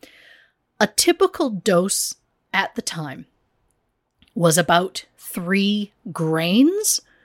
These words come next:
which is equivalent to, like, a hundred and ninety-five milligrams. Gladys, at the time, was taking about five to ten times the regular dose, so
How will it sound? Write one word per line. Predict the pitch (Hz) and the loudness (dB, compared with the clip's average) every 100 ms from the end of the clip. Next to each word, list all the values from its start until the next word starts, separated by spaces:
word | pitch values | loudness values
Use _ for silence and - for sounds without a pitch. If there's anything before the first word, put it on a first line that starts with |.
| _ _ _ - | _ _ _ 0
which | 185 | 4
is | 208 180 | 4 2
equivalent | - 208 185 175 - | 2 2 4 0 -2
to, | - | -2
like, | 165 156 - | 0 0 -4
a | 180 | -4
hundred | 160 175 160 165 | -2 -2 0 -2
and | 160 156 | -2 0
ninety-five | 156 151 151 185 143 143 | 0 0 -4 -4 -2 0
milligrams. | 160 147 147 147 - - - - _ _ _ _ _ _ _ _ _ | 0 -2 -2 -6 -4 -6 -6 -8 _ _ _ _ _ _ _ _ _
Gladys, | 185 202 311 311 151 - - - _ - | 2 4 4 2 -2 -6 -10 -14 _ -2
at | 220 302 - | 2 2 -2
the | |
time, | - - 403 381 294 302 _ _ _ | -6 -4 -4 -2 -2 -4 _ _ _
was | 254 226 | 2 2
taking | - 240 226 226 | 4 2 4 2
about | 196 190 190 - _ _ _ | 4 4 2 -4 _ _ _
five | - 208 190 190 180 - | -4 2 4 4 0 -4
to | 202 | -6
ten | - 185 175 165 | -4 -2 -2 -2
times | - 175 165 160 156 | -2 -2 0 0 0
the | 175 151 | -2 -2
regular | 151 143 156 165 170 | -4 -4 -4 -4 -2
dose, | 190 214 220 - - _ _ _ _ _ _ | 0 0 -2 -8 -12 _ _ _ _ _ _
so | - - 160 156 | 0 4 4 2